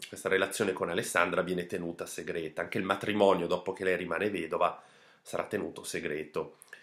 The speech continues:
Eh, e appunto nel millecinquecentodiciassette il rifiuto, eh, di seguire in Ungheria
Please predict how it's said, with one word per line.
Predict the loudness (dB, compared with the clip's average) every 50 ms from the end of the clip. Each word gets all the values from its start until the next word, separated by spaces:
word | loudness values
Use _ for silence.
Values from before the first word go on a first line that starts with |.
| -20 -20 -20 -20 -20 -20 -20 -20 _ _
Eh, | -8 -4 -2 -2 -2 -2 -2 -2 -4 -4 0
e | 2 2 2 2 -2
appunto | -2 -2 0 4 4 4 4 2 -2 -10 _
nel | -6 -2
millecinquecentodiciassette | 0 2 2 2 2 2 2 4 8 8 8 8 8 6 6 6 4 4 4 4 8 10 10 10 10 6 4
il | 2
rifiuto, | 2 0 -2 2 2 2 2 4 6 8 8 8 6 4 2
eh, | 4 4 4 4
di | 2 -2
seguire | -6 -6 -2 0 2 4 4
in | 2
Ungheria | 2 0 4 4 4 6 6 6 6 4 4 2